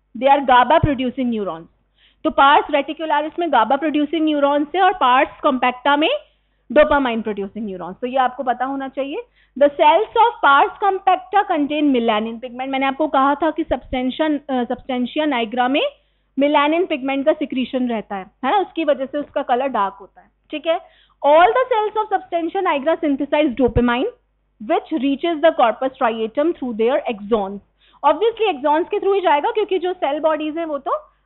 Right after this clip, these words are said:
वहीं पे एग्जिस्ट करेंगी, ठीक है। इन्हें हम अलग तरीके का नेम देते हैं, that is the nigrostriated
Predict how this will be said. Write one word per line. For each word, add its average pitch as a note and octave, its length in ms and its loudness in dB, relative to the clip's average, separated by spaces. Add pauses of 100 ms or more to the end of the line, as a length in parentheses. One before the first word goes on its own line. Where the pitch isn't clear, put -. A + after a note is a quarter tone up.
वहीं C#4+ 180 0
पे C#4+ 100 2
एग्जिस्ट A3 320 -8
करेंगी, F#3 500 -12
ठीक G#4 160 -4
है। D#4 140 -2 (340)
इन्हें F4 220 4
हम G4+ 160 0
अलग D#4+ 260 2
तरीके F4 360 -4
का E4+ 140 0
नेम C4+ 300 -2
देते A#3+ 220 0
हैं, D4+ 60 0
that D#4+ 180 2
is C4 120 -2
the D#4 140 2
nigrostriated B3 1200 -2